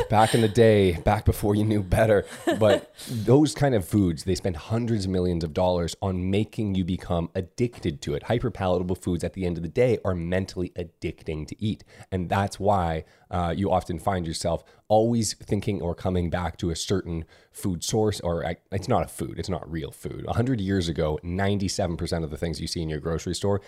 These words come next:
Speaker 1: never existed in nature, right? So a lot of these things are, uh, man-made, man-made foods. Therefore, I can't actually really,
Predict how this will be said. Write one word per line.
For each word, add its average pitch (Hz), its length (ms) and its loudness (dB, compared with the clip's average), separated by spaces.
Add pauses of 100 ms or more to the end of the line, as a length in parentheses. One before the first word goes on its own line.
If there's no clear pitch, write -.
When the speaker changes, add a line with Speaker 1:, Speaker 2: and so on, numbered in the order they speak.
(140)
Speaker 1:
never 90 340 0
existed 78 720 -4 (260)
in 80 300 -2
nature, 87 380 -4
right? 78 300 -4
So 78 300 0
a 95 60 4
lot 107 160 4
of 90 60 0
these 87 180 -2
things 82 260 -2
are, 76 300 -2 (320)
uh, 80 260 -6
man-made, 90 680 -2
man-made 85 440 -2
foods. 113 460 0
Therefore, 87 340 -2
I 87 80 0
can't 85 240 -4
actually 82 220 -6
really, 80 240 -6